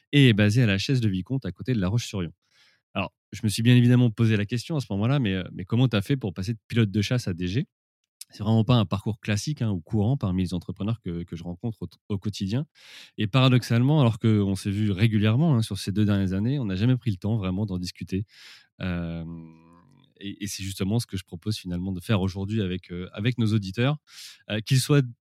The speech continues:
qu'ils souhaitent en fait devenir D G, hein, ou racheter une société, je suis persuadé qu'ils trouveront dans ton retour d'expérience,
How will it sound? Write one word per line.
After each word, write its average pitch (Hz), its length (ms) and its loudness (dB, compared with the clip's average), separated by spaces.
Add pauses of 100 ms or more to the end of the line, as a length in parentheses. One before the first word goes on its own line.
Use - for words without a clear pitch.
(300)
qu'ils 135 140 -4
souhaitent 143 240 -2
en 101 60 -2
fait 104 200 -2
devenir 123 360 4
D 127 180 4
G, 123 200 4
hein, 104 100 2
ou 98 80 -2
racheter 98 320 -2
une 98 60 -2
société, 101 400 -4
je - 40 -8
suis - 100 -10
persuadé 92 360 -4
qu'ils - 140 -12
trouveront 104 420 -2
dans 92 100 -2
ton 85 160 -10
retour 98 260 -6
d'expérience, 98 680 -8